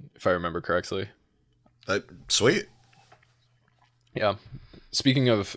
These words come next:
Speaker 1: speaking of fucking with kids and money, um, you ever seen those fake lottery tickets?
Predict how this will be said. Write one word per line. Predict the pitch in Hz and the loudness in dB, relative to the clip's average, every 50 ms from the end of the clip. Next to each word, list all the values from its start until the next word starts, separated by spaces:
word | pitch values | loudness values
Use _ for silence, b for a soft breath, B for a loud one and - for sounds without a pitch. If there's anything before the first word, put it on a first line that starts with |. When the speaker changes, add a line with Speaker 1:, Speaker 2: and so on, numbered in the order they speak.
| - 113 | -6 -2
Speaker 1:
speaking | 113 - - 127 120 123 110 | -2 0 2 2 2 2 2
of | 110 104 | 0 -2
fucking | - - 101 95 - 107 101 98 95 | 0 0 0 0 0 -2 -6 -6 -4
with | 87 95 - - | -4 -4 -4 -4
kids | - - 95 95 92 90 - - | -2 0 0 2 2 2 2 2
and | - 104 98 95 | 0 -2 -4 -4
money, | 92 92 92 92 92 87 107 - _ _ - | -2 -2 -2 -4 -6 -6 -8 -12 _ _ -6
um, | 92 87 87 87 87 87 87 - _ - | -6 -4 -4 -4 -6 -8 -12 -16 _ 2
you | 113 117 | 4 6
ever | 117 127 | 6 6
seen | - - 160 151 | 6 4 4 4
those | 143 123 - | 4 4 4
fake | - - - - 98 101 98 - - - - _ _ - | 2 0 0 0 0 0 0 -2 -8 -18 -20 _ _ 2
lottery | 101 92 90 92 98 104 | 2 4 4 4 2 2
tickets? | - - 117 - 131 131 - - - - - | 2 0 0 0 0 0 2 2 2 2 2